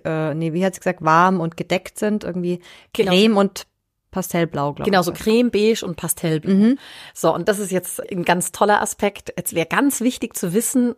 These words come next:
Speaker 2: zu welchem Trigramm sie gehört.
Speaker 1: Mhm.
Speaker 2: Auch das kann sie ja wieder überprüfen. Dann hat sie gleich ihre Richtungen. Grundsätzlich ist einfach empfehlenswert, Farben zu nehmen, die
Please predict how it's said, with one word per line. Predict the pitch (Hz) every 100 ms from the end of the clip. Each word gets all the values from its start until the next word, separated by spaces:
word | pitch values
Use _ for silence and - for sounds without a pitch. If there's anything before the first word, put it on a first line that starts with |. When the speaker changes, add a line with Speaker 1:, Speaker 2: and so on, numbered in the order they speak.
| -
Speaker 2:
zu | 170
welchem | 175 175 185
Trigramm | - 190 147 180 196
sie | 151
gehört. | 135 117 120 175
Speaker 1:
Mhm. | 160 190 196
Speaker 2:
Auch | - -
das | 233 -
kann | 190
sie | 180 170
ja | 160
wieder | 151 127
überprüfen. | 127 117 - 262 - 415 440 -
Dann | 170
hat | 147
sie | -
gleich | - -
ihre | 151 143 139
Richtungen. | 170 - 233 226 240 262 - - - - - - - _ -
Grundsätzlich | 175 233 302 - 240 - 226 -
ist | 214 -
einfach | 180 - 175
empfehlenswert, | 156 - 208 220 247 254 - 190 185 190 190 - - _ _ _ _ _
Farben | - - 147 160 208 254
zu | - 226
nehmen, | 196 180 190 208 202 202 208 208 _ _ _ -
die | 185 196 -